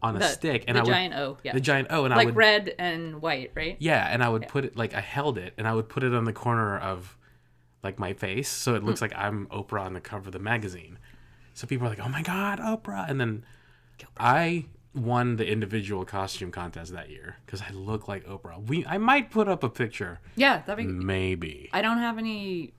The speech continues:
Speaker 2: of me in a Boy Scout, but I'll see if I can find. I know there's one picture of me as a person in jail, <laughs> and I'm like, I'm, like,
Speaker 1: <laughs>
Speaker 2: thirteen, so it's very fitting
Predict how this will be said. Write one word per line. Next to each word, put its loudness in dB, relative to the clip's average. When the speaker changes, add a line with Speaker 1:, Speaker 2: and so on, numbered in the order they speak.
Speaker 2:
of -8
me -8
in -12
a -14
Boy -12
Scout, -18
but 0
I'll 6
see -4
if -2
I -2
can -6
find. -4
I -2
know 0
there's -2
one -2
picture -6
of -6
me -6
as -12
a -12
person -10
in -10
jail, -4
<laughs> -20
and -4
I'm -2
like, 2
I'm, 4
like, 4
Speaker 1:
<laughs> -
Speaker 2:
thirteen, 0
so 0
it's -2
very 2
fitting -6